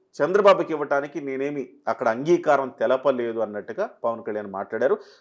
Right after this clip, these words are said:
త్వరలో అది బహిరంగంగా ఆయన చెబుతారని చెప్పేసి హరిరామ జోగయ్య గారు చెప్తున్నారు. మొత్తం మీద అయితే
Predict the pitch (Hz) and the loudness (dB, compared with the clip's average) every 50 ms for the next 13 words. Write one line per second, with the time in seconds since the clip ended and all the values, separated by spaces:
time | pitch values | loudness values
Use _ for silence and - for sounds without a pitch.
0 | _ _ - 143 156 185 196 196 180 165 147 147 127 123 120 120 143 143 143 139 | _ _ 4 4 6 6 6 4 4 2 2 2 2 0 0 0 -2 -6 -4 -4
1 | 139 131 131 135 127 - - 113 113 113 110 107 101 - - 120 127 143 - 151 | -4 0 2 2 2 2 0 -4 -4 -4 -6 -8 -8 -6 -8 -8 -6 -4 0 2
2 | 139 127 120 113 110 110 107 - - 113 104 - 147 131 104 101 - - _ _ | 2 2 2 -2 -6 -8 -12 -10 -10 -12 -10 -10 -10 -10 -10 -10 -12 -16 _ _
3 | _ _ _ - 127 123 127 123 113 110 95 104 92 95 90 90 117 135 113 98 | _ _ _ 0 2 4 4 2 0 0 -4 -6 -6 -6 -4 -4 -4 -4 -4 -8
4 | - _ _ - 78 - - _ - 160 180 - 269 277 285 262 247 220 190 208 | -16 _ _ -18 -18 -18 -14 _ -2 0 4 6 6 6 6 6 6 6 6 6
5 | 226 220 | 4 4